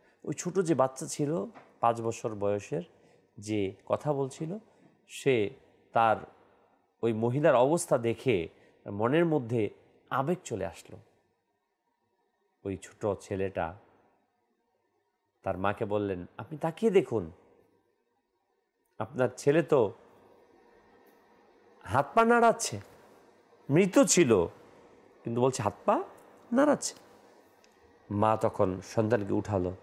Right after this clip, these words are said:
জীবিত, তিনি দৌড়িয়ে বাচ্চাকে নিয়ে ভিতরে প্রবেশ করলেন। ওই বুজুর্গ যিনি ছিল তাকে বললেন যে, "আপনি তো কিছু করলেন না, দেখুন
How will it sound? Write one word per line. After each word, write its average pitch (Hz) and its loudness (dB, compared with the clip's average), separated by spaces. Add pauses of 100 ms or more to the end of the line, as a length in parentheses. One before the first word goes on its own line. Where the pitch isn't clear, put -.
(280)
জীবিত, 92 -4 (680)
তিনি 95 -6
দৌড়িয়ে 101 4
বাচ্চাকে 98 0
নিয়ে 127 -2
ভিতরে 95 -2
প্রবেশ 87 -2
করলেন। 87 -12 (760)
ওই 107 2
বুজুর্গ 120 2
যিনি 147 4
ছিল 117 0
তাকে 101 2
বললেন 95 2 (340)
যে, 135 4
"আপনি 220 4
তো 220 4
কিছু 196 4
করলেন 220 8
না, 151 4
দেখুন 135 2